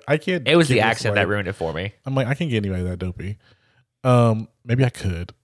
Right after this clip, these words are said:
Speaker 1: I could, I could probably look past it. Okay, second we have Ethan Hawke. He plays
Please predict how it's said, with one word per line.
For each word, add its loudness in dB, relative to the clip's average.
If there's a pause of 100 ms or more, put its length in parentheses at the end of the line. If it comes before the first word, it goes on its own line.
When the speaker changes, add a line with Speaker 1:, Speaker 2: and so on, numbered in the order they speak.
Speaker 1:
I 0
could, 0
I -2
could -2
probably 0
look -8
past -6
it. -16 (180)
Okay, 2
second 2
we 2
have 4 (360)
Ethan 2
Hawke. 2 (1080)
He -2
plays 2